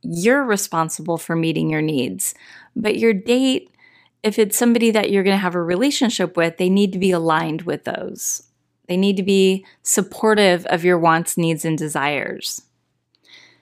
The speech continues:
Now, when I have a client that I'm working with who's gone through divorce and knows that they want love again, I will totally encourage her to date because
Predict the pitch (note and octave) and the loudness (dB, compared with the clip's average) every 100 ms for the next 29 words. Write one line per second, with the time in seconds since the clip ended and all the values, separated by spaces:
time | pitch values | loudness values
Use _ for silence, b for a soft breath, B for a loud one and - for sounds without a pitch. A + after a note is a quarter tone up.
0 | b b _ - G#3+ G#3+ A3+ A3+ B3+ C#4 | b b _ 0 0 2 2 2 4 2
1 | B3+ - D#4 E4+ B3+ A3+ G#3 G#3 G#3 A#3 | 0 -2 0 2 2 2 2 2 2 2
2 | B3 A3+ F#3 F3+ - G3 F3+ F3+ F#3 G3+ | 2 2 2 0 -2 -2 0 -2 0 -2
3 | - G3+ F3+ F3+ A3+ A#3 E3+ F3 F#3 - | 0 0 0 0 4 4 4 2 -2 -6
4 | - F3+ F#3 F#3 G3+ G#3 F#3+ F#3 F#3 - | -4 -2 0 2 4 4 4 2 -2 -8
5 | b b b - G3 A3+ G#3 G3 G#3 G3+ | b b b -6 -2 2 2 4 2 2
6 | F#3+ G#3 B3 G3 E3 D#3 D#3 F3 G#3 - | 0 2 2 2 0 0 0 -2 -4 -8
7 | _ _ _ - C#4 D#4 G4+ G#4 - C#4 | _ _ _ -6 0 2 2 0 0 2
8 | E4 D#4+ E4 D#4+ - B3+ C4 - C4+ C4 | 4 2 0 -2 2 2 2 0 0 2
9 | A3 C#4+ E4+ F#3+ - _ b b b b | 2 2 2 2 -2 _ b b b b
10 | b - B3 C4+ B3 - | b -6 0 0 -2 -6